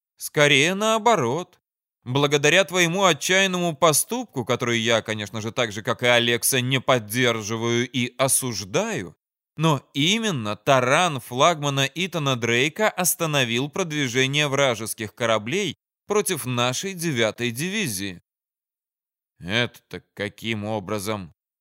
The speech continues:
с надеждой в голосе спросил я. «Американцы прилично запаниковали, когда увидели столкновение», — ответила Таисия Константиновна. «Конечно, не от того, что Банкер-Хилл подвергся тарану.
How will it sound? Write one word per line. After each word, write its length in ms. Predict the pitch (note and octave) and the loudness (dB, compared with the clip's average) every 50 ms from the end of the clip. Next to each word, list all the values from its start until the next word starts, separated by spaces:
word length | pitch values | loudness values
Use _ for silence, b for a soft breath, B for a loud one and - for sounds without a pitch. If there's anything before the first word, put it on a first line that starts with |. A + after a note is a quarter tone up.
| _ _ _ | _ _ _
с 160 | - - C3+ | -4 -2 0
надеждой 640 | C#3+ D3 C3+ B2+ G#2+ C3 C#3 C3 A#2 G#2+ C3 B2+ B2 | 2 4 4 4 4 2 2 2 2 2 2 2 2
в 120 | G#2+ A2 | 0 -2
голосе 520 | G#2+ A#2 B2+ C#3 E3+ F#3 F3 - - E3+ C3+ | -2 0 2 2 2 2 0 0 0 0 -2
спросил 560 | - - C#3+ B2+ A2+ - - A#2 A2 G#2+ G#2+ | -4 -2 -2 -2 0 -2 -2 -4 -4 -4 -4
я. 360 | G#2 G2+ G2+ F#2+ F2 D#2 - _ _ _ _ _ _ _ _ _ _ _ _ _ _ _ _ _ _ _ _ | -4 -4 -4 -4 -4 -6 -12 _ _ _ _ _ _ _ _ _ _ _ _ _ _ _ _ _ _ _ _
«Американцы 720 | _ E3+ F3+ F#3 F#3+ F#3 F3 - G3 F#3 F3 C#3+ - E3+ | _ -6 -4 -2 0 -2 0 0 0 0 2 2 0 -2
прилично 500 | C#3+ E3+ E3 D#3+ E3+ F3 D3 - E3+ D#3+ | 0 -2 -4 -4 -4 -4 -6 -4 -4 -4
запаниковали, 680 | C#3 D3+ C#3+ - E3+ D#3 D3 - E3 D#3 E3 F#3 D#3 A#2 | -4 -4 -4 -6 -6 -6 -2 0 0 2 2 2 2 2
когда 260 | - A#2 A2+ G#2 A2 A2 | 0 -2 -4 -2 -2 -2
увидели 380 | A2 A2 A#2+ A#2 A2 A2 A2 | 0 -2 -2 -2 -2 -2 -2
столкновение», — 840 | G#2+ - - A#2+ A2 - A#2 A#2+ A#2+ B2 C3+ B2 G#2 F#2+ F2+ F2 F2 F2+ | -2 -2 -2 -4 -4 -2 -4 -2 -2 0 -2 -2 -2 -4 -8 -10 -10 -10
ответила 500 | G#2 - A#2+ A#2+ A#2 - B2 B2 A#2 A2+ | -10 -6 -2 -2 -2 -2 0 0 0 2
Таисия 480 | - A#2+ A#2 A#2 A2+ - - B2+ A#2+ | 2 2 2 4 2 0 0 0 0
Константиновна. 1080 | A#2 - A#2+ A#2+ A2 - - B2 A#2+ A2+ - A#2+ A2+ G#2+ G#2+ G2+ G2 G2+ G2+ F#2+ F#2 - _ _ _ _ _ _ _ _ _ _ _ _ _ _ _ _ _ _ _ - | 0 -2 -4 -6 -4 -2 0 0 0 0 -4 -6 -6 -6 -6 -8 -8 -8 -8 -10 -10 -12 _ _ _ _ _ _ _ _ _ _ _ _ _ _ _ _ _ _ _ -4
«Конечно, 540 | F3+ G#3 A#3 C4 C4 - - G#3 G#3 G3+ F#3+ | -4 -2 -2 -2 -4 -4 -4 -2 -2 -2 -2
не 220 | F#3 F#3 F#3 F#3 | -2 -2 0 0
от 200 | F3+ E3 - _ | 0 0 0 _
того, 300 | - F3 F3 F3+ A#3 B3+ | 0 0 2 2 -2 -4
что 260 | - - - D3+ C3+ | -4 -4 -2 -2 -2
Банкер-Хилл 720 | B2 B2 D3+ C#3 B2+ A#2+ - C#3+ C3 C3 - - D3 C#3+ C3+ A2+ | 2 2 2 2 2 0 0 0 0 0 -2 -2 -2 -2 -2 0
подвергся 640 | - C#3 C3 B2 B2 C3 C3 B2 A2+ - - C3 - | 0 0 0 2 0 -2 -2 -2 -2 -4 -4 -4 -2
тарану. 640 | - D3 C#3+ C3+ C3+ A#2+ G#2+ G#2 G2 F#2+ F2+ D#2+ | 0 0 2 2 2 0 0 -2 -6 -10 -12 -14